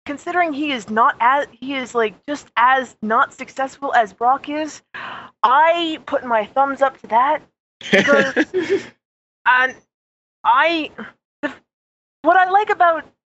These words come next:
Speaker 1: Alder having some sort of purse personality is the fact that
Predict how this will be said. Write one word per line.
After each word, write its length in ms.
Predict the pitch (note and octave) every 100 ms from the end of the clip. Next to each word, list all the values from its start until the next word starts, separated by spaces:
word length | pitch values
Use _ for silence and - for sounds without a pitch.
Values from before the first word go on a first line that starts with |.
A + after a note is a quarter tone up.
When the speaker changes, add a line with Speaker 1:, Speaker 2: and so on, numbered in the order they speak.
| _ -
Speaker 1:
Alder 360 | B3+ D#4 D#4+
having 440 | C#4 - C#4 C4+ B3+
some 220 | - C#4+
sort 200 | C#4+ D4
of 80 | C4
purse 260 | - D4+ -
personality 680 | C#4+ C4+ B3 B3+ C#4+ D#4 D4+
is 100 | -
the 80 |
fact 300 | A#3 C#4+ D4
that 160 | - C4+